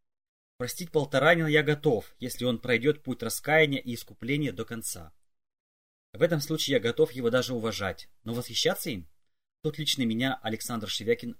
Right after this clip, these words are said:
разочаровал. Да, для понимания того, что произошло с нашей Родиной, нужны поиск и обнародование фактов. Нужен широкий исторический анализ. Но ведь нужен и вполне определённый эмоциональный настрой. Нужны эмоции, нужны страсть,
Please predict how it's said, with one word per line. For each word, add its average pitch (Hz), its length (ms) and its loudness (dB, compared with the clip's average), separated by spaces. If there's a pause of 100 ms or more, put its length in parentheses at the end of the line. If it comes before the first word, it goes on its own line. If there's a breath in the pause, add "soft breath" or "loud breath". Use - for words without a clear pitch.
(140)
разочаровал. 104 720 -8 (1080)
Да, 127 220 8
для 107 160 -2
понимания 156 500 2
того, 135 280 -2
что 151 220 -2
произошло 123 480 -2
с - 80 -10
нашей 120 320 0
Родиной, 139 440 -2 (460)
нужны 120 340 -4
поиск 165 540 0
и 131 160 -6
обнародование 113 840 -4
фактов. - 400 -16 (440)
Нужен 165 240 0
широкий 143 460 -2
исторический - 580 -6
анализ. 92 460 -8 (460)
Но 123 80 -4
ведь 131 280 -4
нужен 139 320 -2
и 131 120 -6
вполне 120 460 -2
определённый 117 880 -4
эмоциональный 113 760 -4
настрой. 95 540 -10 (400)
Нужны 143 280 -2
эмоции, 104 480 -6
нужны 113 280 -6
страсть, - 560 -8